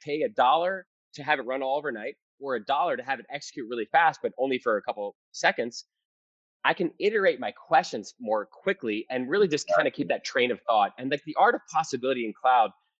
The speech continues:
Speaker 1: this is what I'm excited about. This is what's made a transformational impact to our business is, like, you know, having that conversation with Google saying, "Hey, look, if you do this, it will make our, our business, our product, our offering better, and it will make our, our mutual customers,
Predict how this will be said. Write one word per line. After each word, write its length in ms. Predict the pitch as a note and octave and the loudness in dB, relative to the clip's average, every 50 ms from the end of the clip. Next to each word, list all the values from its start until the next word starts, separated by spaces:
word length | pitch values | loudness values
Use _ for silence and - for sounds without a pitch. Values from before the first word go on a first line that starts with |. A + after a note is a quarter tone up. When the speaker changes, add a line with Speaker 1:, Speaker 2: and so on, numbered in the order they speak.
| _ _ | _ _
Speaker 1:
this 180 | - G3+ G#3+ - | 4 4 4 4
is 100 | G#3+ D#3 | 0 -2
what 100 | B2+ G#2 | 0 0
I'm 160 | G#2+ B2+ C#3 | 0 2 0
excited 280 | C#3 - - B2+ G#2+ G2+ | -2 -2 -6 -8 -8 -6
about. 180 | G#2 G2+ A2 | -6 -8 -8
This 140 | C3 E3 G3+ | -8 -12 -12
is 120 | G#3+ G3 | -12 -6
what's 320 | E3+ F3 C#3+ - - - B2 | -2 -2 -2 -2 -4 -10 -6
made 280 | B2+ B2 C3 C3+ B2 - _ _ _ - A2 | -4 -2 -2 -2 -4 -8 _ _ _ -8 -8
a 60 | A2+ | -6
transformational 680 | - - D#3 C#3+ D3 D3 - C#3+ C#3 C#3 C#3 - A2+ | -2 0 0 0 0 0 -2 -2 -2 -2 -2 -4 -4
impact 320 | A#2 B2 C3+ C3 A#2+ - - | -4 -4 -2 -4 -4 -4 -4
to 60 | - | -4
our 100 | G#2+ F#2+ | -4 -2
business 360 | F2+ A#2 C3 C3+ C#3+ A2+ - | 0 -2 -2 -2 -4 -8 -8
is, 120 | A#2 A2 - | -10 -6 -4
like, 200 | A#2+ G#2+ G2+ - _ _ _ _ _ _ _ - | -4 -4 -4 -6 _ _ _ _ _ _ _ 0
you 80 | C3+ | 2
know, 120 | B2 A2 F#2+ - _ | 2 2 2 -2 _
having 320 | - - D3+ E3 F3+ G3+ F#3+ | -4 2 2 2 2 2 2
that 220 | F#3 D3+ C3 - | 2 2 0 0
conversation 600 | - C3 C#3 C3 C3 B2+ - B2+ A#2+ C3+ - - | -4 -10 -8 -8 -8 -8 -8 -8 -8 -8 -8 -8
with 140 | B2 G#2+ - | -8 -8 -6
Google 280 | B2 B2 B2+ B2 A#2+ A2 | -6 -4 -2 -2 -2 -2
saying, 180 | B2+ B2 A2+ | -2 -6 -6
"Hey, 180 | A#2+ C#3+ C3+ A#2+ | -4 -4 -2 0
look, 160 | B2+ B2 A2 | 0 -2 -2
if 140 | A#2+ A#2 - | -4 -8 -10
you 160 | D3 D#3+ D3+ A#2+ | -8 -8 -6 0
do 180 | B2+ D#3+ G3 | 2 4 4
this, 380 | E3 A#2 G2+ G2 - - - - _ _ _ _ | 4 4 2 0 0 -4 -6 -10 _ _ _ _
it 120 | - C3 D3 | 0 0 4
will 160 | E3+ F3 D3 | 4 4 4
make 220 | C#3 C#3 C#3 B2+ - - | 4 4 2 0 0 0
our, 420 | B2 B2 B2 B2 A#2+ A#2+ A#2 - _ _ _ - | 2 2 4 2 2 -2 -6 -12 _ _ _ -2
our 160 | A2+ B2+ E3 D#3+ | 0 2 2 2
business, 320 | C#3+ C3 A2+ A#2+ A#2 - | 0 -4 -8 -8 -12 -10
our 140 | B2+ D3 C#3+ | -8 -8 -6
product, 320 | _ - B2+ A#2+ A2+ - | _ -2 -2 -2 -2 -6
our 160 | A#2 A#2 A2 | -8 -8 -4
offering 420 | A2+ A#2+ B2 - - B2+ G#2+ G#2 F#2+ | -2 -2 -2 -2 -4 -8 -8 -8 -6
better, 380 | - C3 D#3+ D#3 A2 G2 G#2+ _ _ _ _ _ - | -2 -2 -2 -2 -2 -6 -8 _ _ _ _ _ -10
and 140 | C3 C3 | -8 -6
it 20 | B2+ | -6
will 120 | B2 B2+ | -4 -4
make 220 | B2+ C#3+ D#3 - - | -4 -4 -4 -4 -2
our, 200 | B2 A2 G#2 _ _ _ - | -4 -4 -4 _ _ _ -4
our 100 | A#2 A2 | -4 -4
mutual 380 | G2+ A#2 D3+ - - C3 G#2 | -4 -6 -8 -6 -4 -6 -6
customers, 540 | - - - C3 C#3+ - - A#2 G#2+ G#2+ - | -4 -2 0 0 0 -2 -4 -4 -4 -4 -6